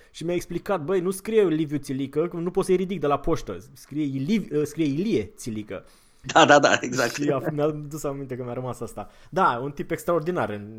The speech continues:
Speaker 1: în
Speaker 2: E,
Speaker 1: ce
Speaker 2: da.
Speaker 1: scria, <laughs> mă rog.
Speaker 2: Eram cu el, da, un,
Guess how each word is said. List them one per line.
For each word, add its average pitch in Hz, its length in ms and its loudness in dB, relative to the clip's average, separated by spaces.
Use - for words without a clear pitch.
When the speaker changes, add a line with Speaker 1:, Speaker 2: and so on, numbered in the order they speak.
Speaker 1:
în 190 160 6
Speaker 2:
E, - 220 6
Speaker 1:
ce 143 100 2
Speaker 2:
da. 139 60 10
Speaker 1:
scria, 120 340 2
<laughs> 135 140 -6
mă 151 120 0
rog. 113 140 2
Speaker 2:
Eram 156 380 8
cu 156 140 -2
el, 151 160 6
da, 135 120 8
un, 110 320 0